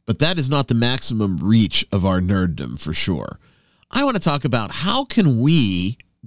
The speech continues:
get our friends, our tables, our groups, and our experience at the role-playing table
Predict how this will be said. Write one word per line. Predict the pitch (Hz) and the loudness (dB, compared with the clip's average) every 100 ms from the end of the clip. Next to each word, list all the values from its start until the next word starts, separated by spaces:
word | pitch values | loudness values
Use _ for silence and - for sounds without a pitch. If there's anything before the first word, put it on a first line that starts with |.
| 107 | -6
get | 98 160 - - | 0 0 -2 -6
our | 151 160 156 190 | -2 0 0 -2
friends, | - 117 117 104 123 151 - | -2 -2 0 0 -2 -4 -4
our | 123 123 139 | -4 -2 -4
tables, | 175 - 120 113 95 101 123 - | -6 -2 0 0 0 -2 -2 -2
our | 127 131 139 | -4 -2 -2
groups, | 147 104 113 107 - 120 | -2 0 2 2 0 -2
and | 107 | 0
our | 90 151 139 | -2 0 0
experience | 110 - - - - 262 151 92 95 - - - _ _ _ - | 0 -2 -4 -4 0 0 0 -2 -4 -2 -2 -8 _ _ _ -4
at | 160 | -2
the | 135 | 0
role-playing | 117 104 156 233 - 110 104 90 85 | 0 2 0 -2 -2 0 0 0 -2
table | 95 82 80 76 | -2 -2 -2 -6